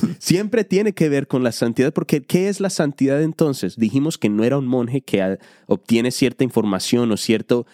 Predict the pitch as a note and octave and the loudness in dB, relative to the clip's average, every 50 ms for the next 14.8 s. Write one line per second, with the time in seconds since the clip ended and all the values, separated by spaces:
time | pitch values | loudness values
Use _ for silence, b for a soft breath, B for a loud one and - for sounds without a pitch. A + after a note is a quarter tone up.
0 | b b b - G#2 G#2 G2 F#2+ G#2+ G#2+ G#2+ G#2 G#2 G#2 G2 G2 G#2+ A2+ B2 C3 | b b b -4 -2 0 0 0 0 0 0 0 0 0 0 0 2 2 2 0
1 | C3 - A#2 G#2 G2 G#2+ A2+ - - A#2 A#2+ - - A2+ F#2+ - - G#2 - A#2 | 0 0 0 0 0 0 -2 0 0 0 0 0 0 -2 -2 -2 -4 -4 -4 -2
2 | - - G2+ F#2 - - - D#3 C#3 A2 G#2 B2 D#3 E3+ - - D#3+ F#3 F#3+ - | 0 0 0 2 2 0 0 0 0 0 0 0 0 -2 0 0 0 0 0 0
3 | - C3+ B2 B2+ C3+ D3+ E3 E3 D#3 C3 A#2 b b b b b b b b B2 | 0 0 2 2 0 2 2 2 0 0 -2 b b b b b b b b -2
4 | A#2 A#2 A#2 A2 - - C3 A#2+ B2 A#2+ - A#2+ A#2 A#2+ B2+ D3+ F#3 G3 E3 D3+ | 0 0 -2 -2 0 0 2 2 0 0 0 0 2 2 2 2 2 0 0 0
5 | - - F3 F3+ - - - - - - B2 C3+ C#3+ D3+ D#3 C#3+ C3+ B2+ A#2+ A#2 | 0 -2 -2 -2 0 -2 -2 0 2 0 0 2 2 0 0 0 0 0 2 0
6 | A2+ A2 A#2 C3+ D#3 F#3+ F#3+ D3+ B2 B2+ B2 - - A#2+ A2+ A2+ A2+ A2+ A2 G#2+ | 0 2 0 0 0 0 -2 0 -2 -4 -4 -2 -4 -2 0 0 0 0 0 0
7 | A2 A2+ C3+ E3 F#3 - - - B2 A#2 G#2+ G2 G#2+ G#2+ G2+ F#2 F2 - - - | 0 0 2 0 -2 -2 -2 -2 -2 -2 0 0 -2 0 0 0 -2 -2 0 0
8 | B2+ C3 D3 E3+ F3+ - - B2+ A#2 - - - A2+ G2+ G2+ G2 F#2+ G2 G2 G2 | 0 0 0 0 -2 -2 -4 -4 -4 -6 -2 -2 -2 0 0 0 0 2 0 0
9 | G#2 G#2 - - G#2+ G2 F#2+ - F2 - b b b b b b b - C3 B2 | 0 -2 -2 -2 0 0 0 -6 -8 -12 b b b b b b b -4 -4 -4
10 | A2 F#2+ _ _ _ _ _ _ _ - B2+ C#3+ D#3 - - - E3+ F3 E3 - | -4 -8 _ _ _ _ _ _ _ -2 0 0 0 -2 0 0 0 0 0 -2
11 | - A#2+ A2+ - - - - - A2 G2 - - - E3 D#3 B2 F#2+ D#2+ - b | -2 -2 -2 -2 -4 -4 -2 -2 -2 -2 -2 -2 0 2 2 2 0 -2 -6 b
12 | b b b B2 A#2+ A#2+ - - C#3 A#2+ A#2+ - - A#2 A2 A2+ C3 C#3+ F3+ G#3+ | b b b -2 0 0 0 0 0 0 0 0 0 0 2 2 0 0 0 0
13 | A#3 A3+ A3 G3+ E3 A2+ G2+ G2 F#2+ F#2+ A2+ - - - B2+ A#2 - - - - | 0 0 -2 0 0 0 0 0 0 -2 -2 -2 0 -2 -2 -2 -2 -6 -2 0
14 | - A#2 A#2+ D3 D3+ C3+ G#2+ - - - - A2 - A2 G2+ G2 | 0 0 2 0 0 0 -2 -4 -6 -4 -4 -2 0 0 0 -2